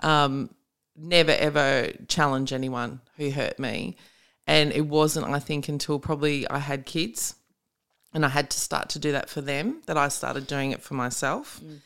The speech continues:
Speaker 1: And now I absolutely will do it. But the reality of that is that I've lost a couple of friends, right? So I'm really glad in her case that they've been able to come back
Speaker 2: That's
Speaker 1: together.
Speaker 2: right.
Speaker 1: But you gotta both want that.
Speaker 2: That's right. And,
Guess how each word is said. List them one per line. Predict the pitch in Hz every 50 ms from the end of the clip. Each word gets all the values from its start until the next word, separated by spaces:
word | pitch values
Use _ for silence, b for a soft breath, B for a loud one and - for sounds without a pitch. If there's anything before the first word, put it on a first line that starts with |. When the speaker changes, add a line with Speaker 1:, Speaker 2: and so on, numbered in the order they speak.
| B B B B B
Speaker 1:
And | - 165 170 170 170
now | 165 165 160 156 156
I | 147 139
absolutely | - - 147 143 - - - 139 135 139 - - 135
will | 131 139 143 147 147
do | 143 151 143 170
it. | 208 277 302 - _ b b b b b b b b _
But | 180 170 -
the | 175 170
reality | 151 156 156 156 156 180 196 208 196 180 160
of | 151
that | 147 143 135
is | 147 143 -
that | 151
I've | 143 135 131 135
lost | 135 139 143 - -
a | -
couple | - - 135 - - 117
of | 117
friends, | - - 78 55 50 - - - - - - _ _ _ _ _ _ _ _ _ _ _ -
right? | 139 143 160 - -
So | - 160 139 - -
I'm | 156 165 165 165 160
really | 160 160 151 147 143
glad | - 139 135 135 135 135
in | 131 143
her | 147 127 123
case | 123 - 139 120 131 -
that | -
they've | 107 131 135 135 -
been | 156 147 135
able | 143 139 127 127
to | 139
come | - - 139 135 135
back | - -
Speaker 2:
That's | 143 - -
Speaker 1:
together. | 151 - - 135 90 90 127 151 247 240
Speaker 2:
right. | B B B B B B B _
Speaker 1:
But | 156 127 165
you | 165 190 190
gotta | 160 180 151 127 117
both | 120 - 143 139 151 170 - - -
want | 147 127 71 - -
that. | 107 76 - - - - - - - _ _ _
Speaker 2:
That's | - 147 - - - - -
right. | - - - - _ _ _ _ _ _ _
And, | - 180 175 165 165 156 151 -